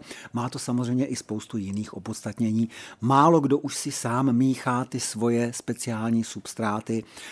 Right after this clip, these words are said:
a, a teď míchá komposty, listovky, drnovky a já nevím, co všechno ti staří zahradníci vy-, vyráběli, aby mohli fungovat. Takže, eh, kupuju základ,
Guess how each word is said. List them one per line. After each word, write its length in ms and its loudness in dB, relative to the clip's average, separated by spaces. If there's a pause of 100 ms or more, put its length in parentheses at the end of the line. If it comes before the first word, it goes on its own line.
(140)
a, 60 0
a 200 -2
teď 200 0
míchá 400 2
komposty, 840 0
listovky, 840 -2
drnovky 680 0
a 40 0
já 140 0
nevím, 220 0
co 140 -6
všechno 300 -8
ti 120 -18
staří 260 -6
zahradníci 540 -4
vy-, 200 0
vyráběli, 720 2 (420)
aby 180 4
mohli 260 6
fungovat. 640 6 (380)
Takže, 300 6 (460)
eh, 240 4 (500)
kupuju 420 8
základ, 680 2